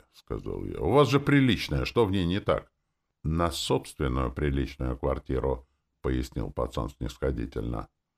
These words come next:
«А, — закивал я, — ну умница. А как Дема, по-твоему, ты его чему-нибудь научил?» «Да так», — пожал Томми плечиками. «Показал детский мат, вроде бы понял». «Вот,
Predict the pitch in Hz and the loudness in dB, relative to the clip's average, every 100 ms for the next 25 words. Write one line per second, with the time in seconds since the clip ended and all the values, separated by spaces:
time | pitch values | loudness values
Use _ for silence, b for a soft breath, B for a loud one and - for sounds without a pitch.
0 | _ _ - 117 139 160 165 131 104 90 | _ _ 4 6 8 8 10 10 10 8
1 | 90 78 85 87 80 78 78 69 - - | 6 2 0 2 4 4 4 2 -2 -2
2 | 104 127 123 101 104 104 - 78 - _ | 4 6 6 6 4 2 2 0 0 _
3 | _ _ _ - 87 - - 82 71 67 | _ _ _ -4 -4 -2 -2 0 0 0
4 | 65 53 60 - 76 - 90 87 95 98 | -2 -2 -4 -4 -6 -4 -2 -2 -4 -4
5 | - 113 107 104 117 113 110 107 98 - | 0 2 4 2 2 2 2 2 0 -2
6 | 110 107 110 - 156 151 - _ _ _ | 0 0 0 0 0 0 -6 _ _ _
7 | - - - 143 - 73 - - _ _ | -14 -8 -6 -6 -4 -6 -8 -20 _ _
8 | _ _ 62 58 53 - 62 50 - - | _ _ -6 -4 -6 -4 -6 -6 -8 -8
9 | - - - - - _ _ _ - 147 | -8 -12 -12 -10 -12 _ _ _ 2 8
10 | 165 143 165 139 139 139 - 135 113 78 | 8 10 8 8 6 4 2 2 4 2
11 | 76 - - 87 76 143 52 - - 78 | 0 -8 -6 -2 -2 -4 -6 -10 -4 -2
12 | 71 64 58 _ _ _ _ - 73 80 | 0 -2 -6 _ _ _ _ -4 0 4
13 | 90 - | 4 2